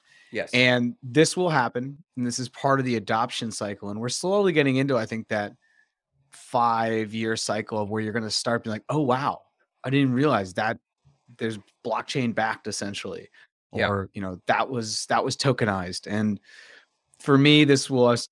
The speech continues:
Speaker 2: talking to my father earlier, and it was like, this is gonna happen first off in membership and rewards
Speaker 1: Yeah.
Speaker 2: programs. So your gym programs or any kind of ticketing, I think that that's super low hanging fruit for this stuff.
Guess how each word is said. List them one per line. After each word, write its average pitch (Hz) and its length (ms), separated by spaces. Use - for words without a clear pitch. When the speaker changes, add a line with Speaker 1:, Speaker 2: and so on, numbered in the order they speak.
Speaker 2:
talking 120 300
to 120 60
my 107 80
father 151 360
earlier, 139 240
and 127 80
it 101 60
was 110 140
like, 110 180
this 139 160
is 143 80
gonna 139 180
happen 120 320
first 123 440
off 110 320
in 104 440
membership 165 560
and 117 200
rewards 131 720
Speaker 1:
Yeah. - 180
Speaker 2:
programs. 165 580
So - 180
your 113 140
gym 135 240
programs 123 720
or 117 80
any 160 140
kind 160 160
of 120 80
ticketing, 139 580
I 120 80
think 120 140
that 127 80
that's 120 200
super 143 540
low 113 520
hanging 110 360
fruit 113 320
for - 80
this 120 180
stuff. 127 360